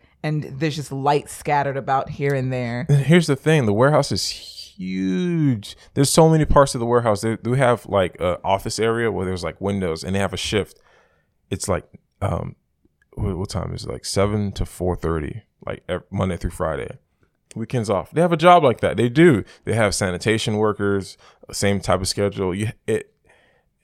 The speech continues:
Speaker 2: they have windows everywhere. But then there are certain parts of the warehouse where it's like, it's a freezer and there's, like,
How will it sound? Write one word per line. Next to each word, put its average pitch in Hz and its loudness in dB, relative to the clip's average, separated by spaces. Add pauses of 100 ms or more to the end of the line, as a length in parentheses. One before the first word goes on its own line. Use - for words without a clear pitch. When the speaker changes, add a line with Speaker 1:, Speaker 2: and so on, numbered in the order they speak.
(160)
Speaker 2:
they 143 2
have 151 6
windows 120 6
everywhere. 113 4 (500)
But 107 2
then 117 0
there 120 4
are 107 4
certain 120 -4
parts 117 4
of 101 -4
the 90 -8
warehouse 110 0
where 92 -2
it's - -8
like, 87 -4 (340)
it's - -8
a 85 -10
freezer 95 -6 (180)
and 92 -6
there's, 90 -8
like, 82 -10